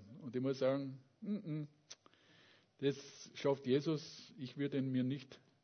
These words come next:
zuschreiben wollen. Wir haben gehört, wenn der Vater liebt, den erzieht er mit Strenge. Hat denn Liebe und Strenge was miteinander zu tun oder sogar Schmerz?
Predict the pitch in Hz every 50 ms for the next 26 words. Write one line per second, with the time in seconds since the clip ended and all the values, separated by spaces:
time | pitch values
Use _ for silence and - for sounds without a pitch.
0 | _ _ _ _ - - 131 131 139 131 - - 123 110 110 113 113 107 104 101
1 | 104 - _ _ _ _ _ _ _ _ _ _ _ _ - - - - - -
2 | - - - - - - - _ _ _ _ _ _ _ _ _ _ _ _ _
3 | _ _ _ _ _ _ _ - 127 151 170 165 185 202 202 185 214 185 170 165
4 | 170 190 214 214 208 - - - - - - - - - - - - - - 120
5 | 113 156 165 185 202 202 185 190 180 175 180 - 151 127 131 156 175 175 - 185
6 | 160 156 156 185 208 180 - - 175 170 156 156 147 - 170 175 175 180 185 170
7 | 147 139 127 - - - - _ - - 123 123 131 147 151 151 160 165 180 196
8 | 196 175 - - - - _ _ _ _ _ _ _ _ _ _ _ _ _ _
9 | _ _ _ _ _ _ _ _ _ _ _ _ _ _ _ _ _ _ _ _
10 | - 131 139 143 - 170 160 160 160 156 147 131 - - 117 127 143 165 185 170
11 | 175 147 139 127 - - - 131 120 131 156 170 160 151 156 151 - 156 147 165
12 | 147 143 135 135 147 156 147 156 - 139 127 143 147 156 143 135 131 131 131 -
13 | - 131 117 127 117 110 - 120 117 104 113 139 175 180 - - -